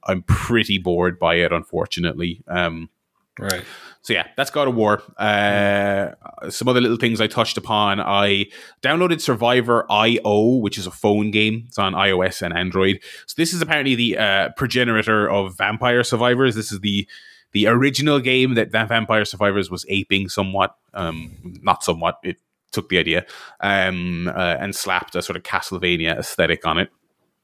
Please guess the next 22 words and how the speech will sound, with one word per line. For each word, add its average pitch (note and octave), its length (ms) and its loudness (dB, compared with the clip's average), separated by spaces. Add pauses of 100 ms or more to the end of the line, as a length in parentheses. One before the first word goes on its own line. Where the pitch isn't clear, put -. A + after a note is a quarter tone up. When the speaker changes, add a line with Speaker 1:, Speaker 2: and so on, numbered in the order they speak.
(540)
Speaker 1:
Survivor, F#3 460 2
Survivor D#3+ 340 2
I C3+ 140 4
O C3+ 140 4
is B2 120 2
really A#2+ 200 4
fun, G#2+ 480 0
um, G2 520 2
but G#2+ 200 -2
it G#2 80 -4
kinda B2 160 -2
goes A2+ 160 0
to - 60 -8
show A2 260 2
how G#2 100 2
important G2 400 -2
aesthetics F#2+ 460 -4
are, G2 240 2
because G2+ 280 -6
Survivor A#2 400 2
I G#2+ 200 4
O G2 260 2